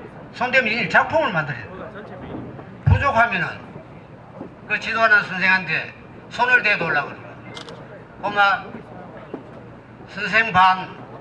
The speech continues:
배우는 사람 반 솜씨로 작품이 하나 탄생합니다. 이런 청이 불어날수록 정말 가르치는 그 작가의 작품의 판매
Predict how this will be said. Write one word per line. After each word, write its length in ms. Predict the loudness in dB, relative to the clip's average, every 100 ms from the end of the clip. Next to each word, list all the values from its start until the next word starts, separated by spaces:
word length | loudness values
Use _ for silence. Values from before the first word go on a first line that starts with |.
| -18 -12 0
배우는 260 | 2 4
사람 220 | 4 2 4
반 260 | 2 2
솜씨로 580 | -2 -4 -4 -4 -4 -4 -8 -14 -10 -6
작품이 360 | 0 0 0 2
하나 180 | 2 0
탄생합니다. 640 | -2 -2 -4 -6 -8 -14 -18 -18 -18 -18 -18 -18 -18 -18 -18 -16 -16 -16 -18 -18 -18 -18 -18 -18 -18 -20 -18 -18 -2
이런 1000 | 4 6 6 0 -8 -10 -12 -14 -14 -8
청이 400 | -4 -2 -2 -4
불어날수록 920 | -4 2 2 2 -6 -8 -8 -8 -12 -18 -18 -18 -18 -18 -16 -16 -16 -16 -2 -2 -2 -16 -10
정말 420 | -6 2 4 4
가르치는 480 | 4 0 0 -6 -4
그 140 | -4
작가의 420 | 2 2 4 2 2
작품의 720 | 0 -2 -6 -4 -4 -4 -6
판매 720 | -6 -6 -6 -2 0 0 -4